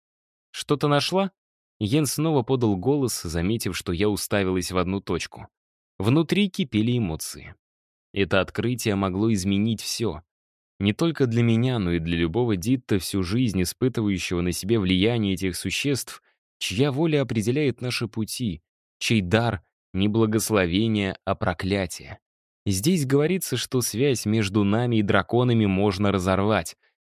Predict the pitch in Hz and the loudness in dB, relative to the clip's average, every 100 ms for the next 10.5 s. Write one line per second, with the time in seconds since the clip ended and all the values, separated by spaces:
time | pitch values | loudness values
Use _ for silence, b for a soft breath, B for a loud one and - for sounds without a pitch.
0 | _ - - 107 170 156 135 120 120 135 | _ -4 0 0 2 2 2 2 0 -2
1 | 147 - 113 135 127 - 113 101 107 110 | -4 -4 -2 0 -2 -2 0 0 0 0
2 | 104 - 95 78 - - _ _ _ _ | -4 -4 -8 -10 -14 -18 _ _ _ _
3 | - - - 87 117 - _ _ _ _ | -16 -14 -4 -2 -4 -8 _ _ _ _
4 | 98 110 160 135 143 - 131 120 123 117 | -4 0 0 0 -2 0 2 2 2 2
5 | 123 110 95 - 95 98 101 - 71 - | 2 0 -2 0 0 0 -2 -6 -12 -16
6 | _ _ _ - 104 95 101 113 92 90 | _ _ _ 0 2 4 4 2 0 2
7 | 110 101 92 - 120 - - 71 _ _ | 4 2 2 -2 -2 -2 -8 -14 _ _
8 | - 120 - - 139 123 - 87 82 92 | 0 0 0 2 2 2 -4 -4 -2 0
9 | 101 107 95 95 95 - 92 90 92 113 | -2 -4 -2 -2 -2 -2 -2 -2 0 -4
10 | 85 76 - 87 87 | -4 -8 -12 -12 -16